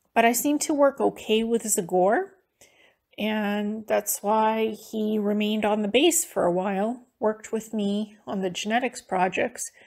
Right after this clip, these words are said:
Um, and I knew him through Dark Fleet, and Planetary Corp knew of him. So I had requested for him to work with me because I needed clearance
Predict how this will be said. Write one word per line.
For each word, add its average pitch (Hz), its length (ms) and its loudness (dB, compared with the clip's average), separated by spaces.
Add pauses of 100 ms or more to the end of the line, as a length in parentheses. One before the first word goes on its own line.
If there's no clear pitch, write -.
(560)
Um, 202 560 0 (580)
and 214 380 2
I 240 180 4
knew 311 260 2
him 302 200 0
through 247 280 -2
Dark 196 300 2
Fleet, 208 480 -4 (400)
and 202 180 -6
Planetary 226 680 2
Corp 220 460 -4
knew 190 180 2
of 185 140 -2
him. 285 420 -2 (400)
So - 460 0 (100)
I 240 140 4
had 285 320 2
requested 202 600 0
for - 200 -10
him 190 400 -6 (400)
to 208 140 0
work 196 300 -2
with 202 260 -8
me 311 260 2
because 277 380 0
I 254 100 4
needed 247 380 -2
clearance 269 800 0